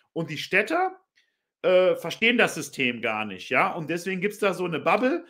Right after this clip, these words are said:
wo die dann, äh, auf E-U-Ebene und, und, und Bundesebene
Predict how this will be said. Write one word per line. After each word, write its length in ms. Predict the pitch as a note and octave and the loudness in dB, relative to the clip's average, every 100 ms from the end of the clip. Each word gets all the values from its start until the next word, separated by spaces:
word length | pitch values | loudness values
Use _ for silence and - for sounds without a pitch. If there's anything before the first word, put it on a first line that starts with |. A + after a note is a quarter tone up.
| _ _ | _ _
wo 160 | E3 F#3 | -4 -4
die 300 | F#3 F#3+ G3 | -4 -8 -2
dann, 420 | F3 F#3 F#3 E3 - | 0 0 -4 -10 -4
äh, 200 | D#3+ D#3 | -2 0
auf 240 | D#3 C#3 | -2 -2
E-U-Ebene 840 | D3 D3 A3 G#3 G3 G#3 G3 F#3+ - | -4 -4 -4 0 4 4 4 -4 -4
und, 240 | C#3+ C3 | -8 -8
und, 360 | - C#3 B2+ B2 | -4 -4 -4 -8
und 160 | C3 | -2
Bundesebene 920 | G3 A3 A3+ A3 F3+ F#3+ F#3+ F3+ F3+ | 0 2 0 -2 -2 -2 -2 -6 -6